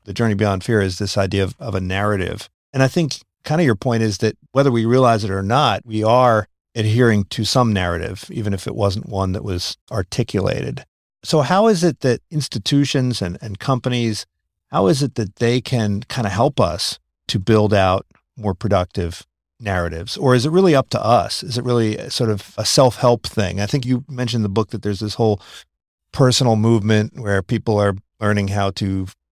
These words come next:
deal with emotions and manage emotions. But I teach a course on H R, and, and part of the point of the class is that you don't wanna just simply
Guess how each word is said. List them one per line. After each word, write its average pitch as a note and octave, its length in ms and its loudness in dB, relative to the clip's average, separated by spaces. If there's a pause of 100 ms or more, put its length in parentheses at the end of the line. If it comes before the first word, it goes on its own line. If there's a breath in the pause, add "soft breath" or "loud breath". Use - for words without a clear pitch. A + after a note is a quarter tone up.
(100)
deal A2 140 0
with G2+ 100 -2
emotions G2 640 -2
and F#2+ 100 -4
manage G2 260 -4
emotions. F#2+ 500 -2
But - 180 -2 (200)
I B2 120 -2
teach C3 200 -4
a A#2 40 -2
course A#2+ 240 -2
on G#2+ 100 -2
H A2 260 -4
R, B2+ 320 4
and, G#2 200 -2
and G2+ 220 -4
part B2+ 220 0
of G#2+ 80 0
the G2+ 340 0
point B2 160 -2
of G2+ 60 -2
the G2 60 -4
class C#3 460 2
is G#2 180 -6
that G#2 220 -2 (280)
you B2 120 -8
don't D3+ 260 4
wanna G#2+ 280 0
just F#2+ 300 -6
simply G2 420 -4